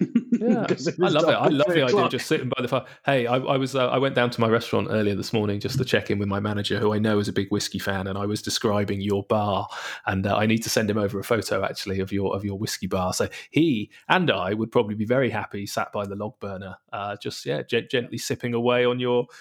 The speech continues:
Speaker 1: on your very whis-,
Speaker 2: We
Speaker 1: whiskeys.
Speaker 2: get a
Speaker 1: Was it
Speaker 2: few
Speaker 1: one
Speaker 2: of
Speaker 1: for
Speaker 2: those.
Speaker 1: every day of the year?
Speaker 2: Three hundred and sixty-five, yeah, one for every day of the year.
Speaker 1: That's
Speaker 2: So
Speaker 1: awesome.
Speaker 2: it's, uh, that's a
Speaker 1: Are they
Speaker 2: good
Speaker 1: all
Speaker 2: collection.
Speaker 1: Scottish, or?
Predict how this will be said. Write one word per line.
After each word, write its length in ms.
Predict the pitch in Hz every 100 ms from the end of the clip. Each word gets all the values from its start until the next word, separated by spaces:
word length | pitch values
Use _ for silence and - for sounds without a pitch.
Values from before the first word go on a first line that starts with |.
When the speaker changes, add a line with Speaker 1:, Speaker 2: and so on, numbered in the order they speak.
| - _
Speaker 1:
on 140 | 117 117
your 100 | 113
very 220 | 123 120
whis-, 240 | 120 -
Speaker 2:
We 60 | 139
Speaker 1:
whiskeys. 140 | 147 156
Speaker 2:
get 100 | 170
a 40 |
Speaker 1:
Was 100 | 139
it 20 |
Speaker 2:
few 100 | 156
Speaker 1:
one 120 | 143
Speaker 2:
of 60 | 131
Speaker 1:
for 60 | 147
Speaker 2:
those. 60 |
Speaker 1:
every 100 | 143
day 140 | 139 131
of 60 |
the 80 | 180
year? 100 | 175
Speaker 2:
Three 80 | 170
hundred 140 | 165
and 120 | 156 -
sixty-five, 560 | 160 - 135 131 110 113
yeah, 120 | 113
one 200 | 113 123
for 120 | 131
every 160 | 117 117
day 140 | 113
of 40 | 110
the 100 | 107
year. 220 | 104 95 _ _ _ _
Speaker 1:
That's 160 | 104 101
Speaker 2:
So 60 | 104
Speaker 1:
awesome. 160 | 98
Speaker 2:
it's, 380 | 101 - 95 95
uh, 280 | 101 95 92 - 120
that's 220 | 117 -
a 20 |
Speaker 1:
Are 20 |
they 60 | -
Speaker 2:
good 60 | 143
Speaker 1:
all 60 |
Speaker 2:
collection. 380 | 123 147 - 208
Speaker 1:
Scottish, 120 | 233
or? 220 | 147 123